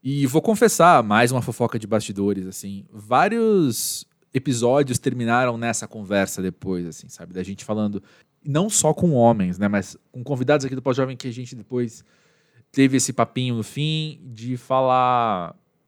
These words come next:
o quanto a sensibilidade é essa tal faca de dois gumes, né? E a minha experiência pós-jovem e a de vários dos convidados, então, tem sido essa, de fazer as pazes com a sensibilidade, com a alta sensibilidade.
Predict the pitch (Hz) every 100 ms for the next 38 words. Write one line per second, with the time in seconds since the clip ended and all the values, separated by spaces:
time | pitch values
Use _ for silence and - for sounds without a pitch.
0 | _ 139 151 160 160 160 147 139 135 120
1 | 117 123 120 120 120 123 120 117 - 104
2 | - 107 110 107 101 92 101 95 90 90
3 | 98 98 _ _ _ _ _ 135 135 143
4 | 190 202 175 151 147 147 143 135 123 131
5 | 151 151 165 - 147 139 123 120 131 156
6 | 131 123 139 120 113 110 107 101 98 120
7 | 143 147 147 - 156 120 95 - - 110
8 | - 107 101 92 - - 123 147 175 175
9 | 175 - _ _ 131 127 120 - 135 127
10 | 120 113 101 87 - - 110 107 104 131
11 | 156 151 131 - 127 - 113 101 87 73
12 | -